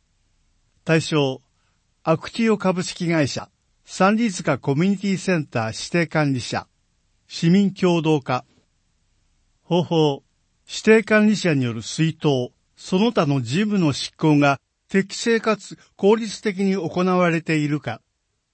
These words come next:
業務が公の施設の設置目的を効果的に達成しているか、および実施計画に基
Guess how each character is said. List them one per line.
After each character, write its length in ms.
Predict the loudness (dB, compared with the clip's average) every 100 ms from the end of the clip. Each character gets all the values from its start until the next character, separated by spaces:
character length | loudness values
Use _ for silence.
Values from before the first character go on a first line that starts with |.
| -6
業 260 | 0 2
務 140 | 4 4
が 240 | 2 -2 -8 _ _ _
公 460 | 4 4 4 0 -4
の 140 | -4
施 100 | -4
設 320 | -2 -2 -2
の 220 | -4 -4 -10 _ _ _
設 480 | -8 -4 -4 -4 -2
置 40 |
目 220 | 0 0 -4
的 280 | -6 -2 -2
を 120 | -2
効 240 | 0 0
果 120 | 2
的 200 | -2 -2
に 160 | 0 0
達 240 | 0 -2
成 240 | -2 -2 -2
し 100 | -2
て 120 | -4
い 100 | -4
る 120 | -6
か、 220 | -8 -12 -12 _ _ _
お 80 | 0
よ 160 | 2 2
び 240 | -2 -6 _ _ -8
実 140 | -6 -4 -4 -6
施 40 |
計 220 | -2 -2 -2
画 260 | -4 -2
に 220 | -2 -2
基 80 | -2